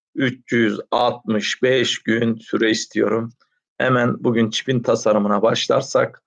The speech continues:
altı ay içerisinde dünya çipi tasarımını yaparsak bitkilerle iletişime geçerek Gazze'de oluşturacağımız dünya bahçesini, dünya bitkileri bahçesiyle hemen arkasından,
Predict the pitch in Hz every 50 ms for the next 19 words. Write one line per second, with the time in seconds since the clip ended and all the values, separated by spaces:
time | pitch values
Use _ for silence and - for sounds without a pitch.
0 | _ _ _ _ _ _ _ _ - 127 127 120 117 - 120 117 110 - - 110
1 | - - - 107 98 98 98 101 101 - _ _ _ _ _ _ _ - 113 113
2 | 113 120 127 123 110 - - - - - 110 113 226 - _ _ _ _ _ _
3 | _ _ _ _ - 127 117 113 - 107 104 104 95 101 104 104 113 113 113 -
4 | 131 - - - - 131 - - _ - 127 - - _ - 117 117 110 98 101
5 | 104 - 110 117 117 - - - 107 107 104 107 117 117 - - 110 107 - -
6 | - _ _ _ _ _ _ _ _ _ _ - 127 139 147 131 123 123 113 110
7 | 110 113 113 110 - - 117 107 110 104 104 107 107 113 127 131 104 95 101 104
8 | 110 117 127 131 117 104 120 - - - - - - - 110 113 104 92 98 101
9 | 107 117 123 123 104 104 101 - _ 101 101 101 101 104 107 104 101 - - -
10 | 104 - - - 101 110 113 127 135 131 - _ _ _ _ _ _ _ _ _
11 | _ 117 120 123 127 120 117 117 113 - 113 110 - - 117 113 117 120 127 139
12 | 147